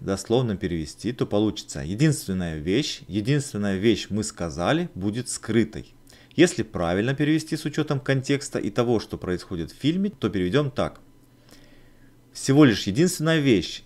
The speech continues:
единственная вещь, о которой мы просили, что это расследование должно быть засекреченным». Здесь обратите внимание, что слово «бир»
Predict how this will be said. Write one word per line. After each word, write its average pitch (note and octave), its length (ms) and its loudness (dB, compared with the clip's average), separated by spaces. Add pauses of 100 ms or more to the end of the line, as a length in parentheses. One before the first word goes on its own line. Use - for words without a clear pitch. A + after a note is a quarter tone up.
(140)
единственная C#3 680 2
вещь, C3 380 2
о G2+ 100 -6
которой A#2 380 4
мы B2 160 4
просили, G#2+ 680 0
что - 220 -2
это A2 140 2
расследование C#3 560 2
должно A#2+ 340 2
быть A#2 220 -2
засекреченным». A2 720 0 (840)
Здесь D#3 220 4
обратите B2+ 400 0
внимание, A2+ 420 0
что - 160 -8
слово G#2+ 480 0
«бир» F#2 560 -2